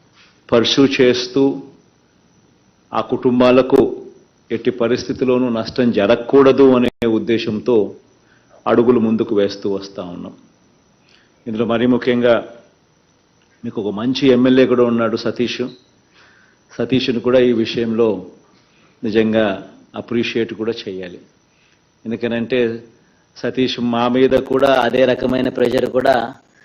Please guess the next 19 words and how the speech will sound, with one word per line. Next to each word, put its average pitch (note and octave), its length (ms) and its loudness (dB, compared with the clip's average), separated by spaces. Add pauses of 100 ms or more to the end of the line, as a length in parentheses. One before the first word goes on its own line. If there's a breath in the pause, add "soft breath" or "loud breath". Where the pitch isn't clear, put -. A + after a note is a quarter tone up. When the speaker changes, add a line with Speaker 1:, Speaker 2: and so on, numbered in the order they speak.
(280 soft breath)
Speaker 2:
ఖచ్చితంగా C3 760 -2 (600)
క్రమం D#3 300 4
తప్పకుండా C#3 540 2
మా B2+ 200 2
మీద C3 180 2
కూడా C3+ 280 4
అదే B2+ 200 2
మాదిరిగానే B2 560 -2
ప్రెషర్ A#2+ 320 -2
పెడతా B2+ 380 -2
వస్తా B2+ 340 -2
ఉన్నాడు. A#2+ 300 -4
కాబట్టి A2 600 -6 (720 soft breath)
న్యాచురల్‌గా C3+ 760 0 (800 soft breath)
సతీష్ C#3+ 500 -4
పెట్టే C#3 240 -4
ప్రెషర్‌కు C3 600 -4 (680)
కలెక్టర్లు C3+ 440 -2
కూడా B2+ 480 0